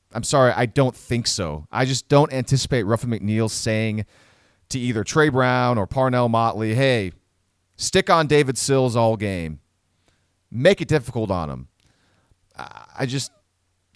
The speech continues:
I'm also not sure either one of those guys could do it anyways, 'cause Oklahoma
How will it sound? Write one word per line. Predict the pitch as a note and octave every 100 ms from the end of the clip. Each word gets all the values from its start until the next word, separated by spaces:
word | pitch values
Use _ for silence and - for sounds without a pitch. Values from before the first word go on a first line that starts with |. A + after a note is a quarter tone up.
| _ -
I'm | C#3 D#3+
also | G3+ F#3
not | D3+ D3+ - -
sure | - D3 C3+
either | C#3+ D3 C#3
one | C#3
of | C#3
those | B2+
guys | A#2 A#2+ B2+ A#2
could | - C3 G2+
do | D3 A3+
it |
anyways, | C#3 A3 A2 E2+ F#2
'cause | B2+ A#2
Oklahoma | D3 D#3+ F3+ F3